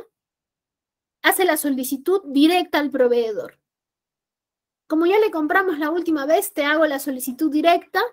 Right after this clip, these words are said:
y, y, y le pido, ¿no?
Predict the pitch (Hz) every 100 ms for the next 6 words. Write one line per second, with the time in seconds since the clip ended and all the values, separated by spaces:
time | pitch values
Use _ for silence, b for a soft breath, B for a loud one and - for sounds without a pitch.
0 | _ _ _ _ _ _ _ _ - 254
1 | 247 269 262 262 254 254 240 - 262 285
2 | 311 330 605 508 269 269 311